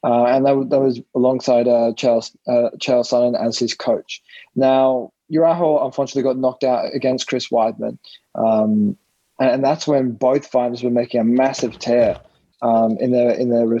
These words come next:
you know, in their respective, um, promotions. Now, <laughs> M M A loves irony.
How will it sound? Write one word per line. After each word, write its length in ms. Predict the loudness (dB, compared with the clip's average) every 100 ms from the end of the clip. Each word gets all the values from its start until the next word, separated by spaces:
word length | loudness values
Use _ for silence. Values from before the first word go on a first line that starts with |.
| -6 _ _
you 140 | -4 -2
know, 200 | -2 -4 _ _ _ _ _ -4
in 60 | 0
their 140 | 0
respective, 580 | 0 -2 -4 -2 -2 -2 -10 _ _ -2
um, 640 | 0 2 2 2 0 -6 _ _ -12 -12 -6
promotions. 680 | -2 0 0 -2 -12 -14 -20 _ -20 -14 -2
Now, 480 | 2 4 4 2 -2 _ _ _ _ _ _ _ _ _ _ _ _
<laughs> 40 | -10
M 100 | -10 -14 -20 -20 -20 _ _ 0
M 260 | 0 2
A 140 | 2 2
loves 300 | 2 0 0
irony. 520 | 0 2 0 -2